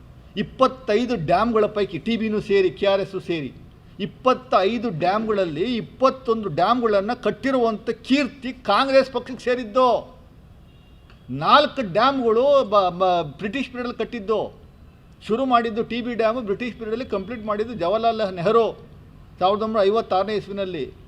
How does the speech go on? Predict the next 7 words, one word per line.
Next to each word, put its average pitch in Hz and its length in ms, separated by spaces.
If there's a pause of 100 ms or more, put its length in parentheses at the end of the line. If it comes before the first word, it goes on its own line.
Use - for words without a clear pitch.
(800)
ಮಹಾರಾಜರು 269 560
ಕಟ್ಟಿದ್ದಂಥ 226 440
ಡ್ಯಾಮು 208 400
ಕೆ 208 160
ಆರ್ 208 180
ಎಸ್ 165 180
ಒಂದು. 147 340